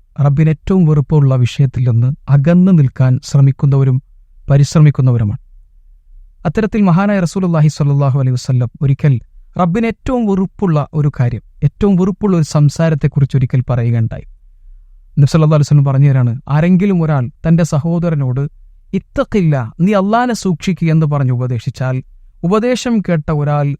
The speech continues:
തിരിച്ചു മറുപടി കൊടുക്കുകയാണ്, "അലൈക നഫ്സക്, നീ ആദ്യം സൂക്ഷിക്ക്,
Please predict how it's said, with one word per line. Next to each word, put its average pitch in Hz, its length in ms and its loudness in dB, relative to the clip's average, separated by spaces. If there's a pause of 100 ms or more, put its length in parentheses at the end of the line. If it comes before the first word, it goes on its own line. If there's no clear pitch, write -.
തിരിച്ചു 165 300 -2
മറുപടി 151 420 0
കൊടുക്കുകയാണ്, 127 560 -4 (360)
"അലൈക 214 480 -2
നഫ്സക്, 135 460 -8 (380)
നീ 233 180 -2
ആദ്യം 226 340 -2
സൂക്ഷിക്ക്, 143 520 -4